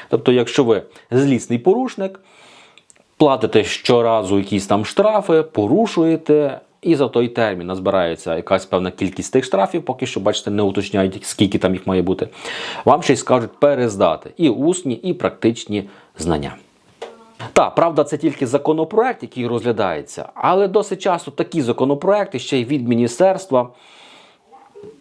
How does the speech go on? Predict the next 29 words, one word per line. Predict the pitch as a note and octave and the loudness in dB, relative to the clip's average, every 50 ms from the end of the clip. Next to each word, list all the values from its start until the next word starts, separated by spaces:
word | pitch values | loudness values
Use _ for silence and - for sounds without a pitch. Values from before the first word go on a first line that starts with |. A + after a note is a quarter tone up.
| _ - _ _ _ _ _ - - - | _ -20 _ _ _ _ _ -20 -4 0
приймають. | - D#3+ E3 D#3+ C3+ A2+ F2+ D#2 C2+ B1+ - - - - - - | 2 2 2 2 2 2 0 0 -2 -6 -12 -14 -18 -20 -14 0
Тим | - C3+ C#3+ | 2 4 4
більше, | D#3+ D#3 D#3 C#3 | 4 4 4 2
що | - - - | 2 0 -2
таке | - C#3+ - - D3+ | -2 0 2 2 0
в | A#2+ | 0
Європі | A2 A#2+ A#2+ B2 C3+ C#3 C3+ D3 D#3 | 0 0 2 2 2 2 2 -2 -6
є, | F3 G3+ A3 G#3 G3+ - - - _ | -2 0 2 2 2 0 -2 -8 _
ми | - B2+ A#2+ | -6 -4 -4
йдемо | G#2+ F#2 F#2 E2+ F2 F#2 F#2 | -4 -2 -4 -4 -4 -4 -2
до | G#2 D3 E3+ | 2 2 2
Європи, | G3+ A3 A#3 A#3+ A#3 G#3+ G#3+ - F#3+ F#3+ F3+ F3 D#3+ - A#3+ A3+ _ _ - | 2 0 0 0 0 0 0 -2 -2 0 0 -2 -4 -6 -10 -18 _ _ -10
так | - - - - | -10 -8 -8 -6
що | - - | -8 -6
чекаємо | - - - - F2 F2+ F#2 F#2 G2 G#2 | -6 -6 -6 -6 -6 -4 -4 -2 -4 -4
змін. | G2+ B2 C#3+ D#3+ D#3 B2 - - _ _ - - - _ _ - - _ - | -2 -2 -4 -4 -6 -8 -12 -18 _ _ -20 -20 -20 _ _ -20 -10 _ 2
Друзі, | C3+ C3+ A2 G#2+ G#2+ | 2 4 4 4 4
як | C3 D3 C#3+ C#3+ - | 4 2 2 2 0
вам | A#2+ A2 G#2 | 0 0 0
така | - A2 - A#2 G2+ F#2+ - - | -4 -4 -2 0 0 0 -2 -4
інформація | A#2 A#2 A2+ - - C#3+ D#3+ F3 G3+ A3 A3+ A3 - - D3 C#3 C3 B2+ A#2+ G#2 - _ | -6 -6 -4 -2 -2 -2 -2 -2 -2 -4 -4 -6 -4 0 0 2 2 2 -2 -4 -8 _
і | - F3+ G3 F#3+ | -6 -4 -4 -2
зміни, | D3 C3+ B2 B2+ C#3+ F3 A3 A3+ A3+ | -2 -4 -4 -2 -2 0 0 2 2
які | F3 C#3 A#2+ - - F#3 G3 | 2 2 2 0 -4 -6 -6
чекають | G3 D#3+ - - C#3 C#3+ E3 D#3+ B2+ | -6 -6 -2 0 0 2 2 0 0
вже | A#2+ C#3 | -2 -2
найближчим | C3 C3 D3+ D3+ B2+ G#2+ G#2+ A2+ A#2 - C#3+ C#3 C3+ | 0 0 -2 -2 0 0 0 0 0 0 -2 -2 -2
часом | - G#2 F#2+ G2+ G2 - A2+ A2+ - | 0 -2 -2 -2 -2 -6 -8 -8 -6
українців? | - A#2 - - - G#2+ G2+ E2+ D#2 D#2 C#2+ - - - - | -6 -8 -6 -4 -4 -4 -4 -4 -4 -6 -8 -10 -14 -16 -18